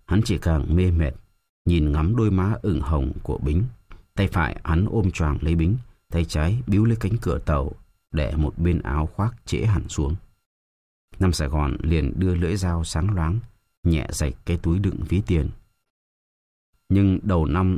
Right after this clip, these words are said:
vừa che khuất ánh đèn vẹt một bóng tối trên mặt Tám Bính, hắn vung quay lại, túm ngay được đầu năm. "Lỗ tẩy!" Bính liền nhảy đại xuống đường,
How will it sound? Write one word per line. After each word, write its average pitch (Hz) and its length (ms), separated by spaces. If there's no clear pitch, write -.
vừa 85 280
che 92 220
khuất - 280
ánh 104 260
đèn 87 360
vẹt 73 160
một - 200
bóng 82 200
tối 87 240
trên 101 200
mặt 67 180
Tám 87 180
Bính, 90 200
hắn 98 180
vung 110 200
quay 92 200
lại, 82 260
túm 101 200
ngay 101 160
được 80 180
đầu 80 180
năm. 87 240
"Lỗ 113 200
tẩy!" 92 220
Bính 101 140
liền 92 200
nhảy 76 220
đại 78 200
xuống 104 200
đường, 76 220